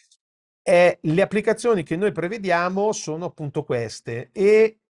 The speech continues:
sono pensate con quell'ottica che dicevamo prima, di essere una macchina che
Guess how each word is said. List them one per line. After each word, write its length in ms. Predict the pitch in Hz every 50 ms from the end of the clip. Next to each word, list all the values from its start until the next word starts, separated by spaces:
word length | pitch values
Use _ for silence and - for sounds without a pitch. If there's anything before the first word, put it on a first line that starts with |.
| _ _
sono 480 | _ - - - - 208 214 196 175 127
pensate 760 | - 196 202 202 190 - - 214 190 151 131 120 - 139 -
con 220 | - - 165 160
quell'ottica 800 | - - 175 190 202 196 185 175 180 175 _ - 208 - 220 202
che 160 | - - 156
dicevamo 540 | 143 143 - - 156 139 143 143 147 151 143
prima, 360 | - 151 139 127 123 120 120
di 160 | 120 127 170
essere 400 | 170 139 113 - - - 127 117
una 220 | 117 135 143 156 160
macchina 500 | 170 165 147 131 - - 139 127 120 110
che 380 | - - 165 165 165 165 -